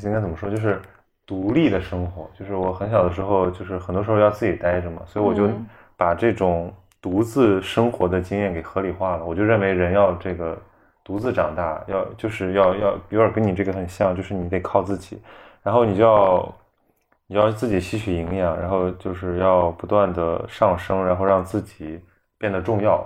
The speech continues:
Speaker 1: 或者说被，被，被看见。其实它的原型是应该是被父母看见。
Speaker 2: 嗯。
Speaker 1: 对，所以，所以，然后呢，但我，我，我，我，我为什么从小没有那么乖呢？就是因为可能我就，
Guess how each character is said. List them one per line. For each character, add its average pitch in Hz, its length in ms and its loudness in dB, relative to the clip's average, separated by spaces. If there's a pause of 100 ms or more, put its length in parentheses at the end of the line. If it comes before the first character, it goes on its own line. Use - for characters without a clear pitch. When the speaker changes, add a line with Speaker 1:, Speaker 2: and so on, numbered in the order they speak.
Speaker 1:
或 - 80 -8
者 87 120 -4
说 90 140 -4
被， 92 180 -2
被， 107 240 2
被 110 220 0
看 101 320 0
见。 85 160 -8 (460)
其 - 140 -4
实 117 160 0
它 127 140 2
的 120 80 6
原 92 260 4
型 95 200 -4
是 101 140 -4
应 95 80 -2
该 98 140 2
是 101 120 -6
被 101 180 0
父 107 240 -6
母 87 180 -8
看 - 160 -14
见。 78 100 -20 (280)
Speaker 2:
嗯。 220 260 -8 (160)
Speaker 1:
对， 85 140 -14
所 113 180 0
以， 107 220 4 (500)
所 - 140 0
以， 131 80 6
然 113 180 2
后 151 140 4
呢， 139 120 4
但 165 160 6
我， 104 180 4
我， 98 260 4
我， 92 340 2 (160)
我， 98 220 0 (340)
我 107 100 6
为 131 120 6
什 156 100 0
么 156 60 6
从 151 180 4
小 143 40 6
没 117 100 2
有 127 80 2
那 131 80 2
么 120 120 6
乖 113 320 6
呢？ 110 140 0
就 107 80 -2
是 113 120 -2
因 113 60 2
为 117 140 2
可 - 140 -8
能 95 200 0
我 92 120 0
就， 95 440 0